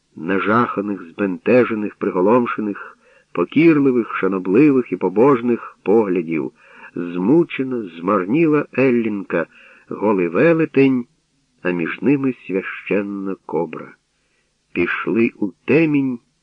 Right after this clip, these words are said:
у ніч, у невідомість.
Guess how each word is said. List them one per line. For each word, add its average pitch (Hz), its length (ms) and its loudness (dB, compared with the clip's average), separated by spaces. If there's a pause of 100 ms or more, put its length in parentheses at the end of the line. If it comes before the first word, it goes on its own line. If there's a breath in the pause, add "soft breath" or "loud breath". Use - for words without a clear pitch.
(360)
у 101 120 -2
ніч, 98 720 -2 (800)
у 107 100 0
невідомість. 90 1160 -6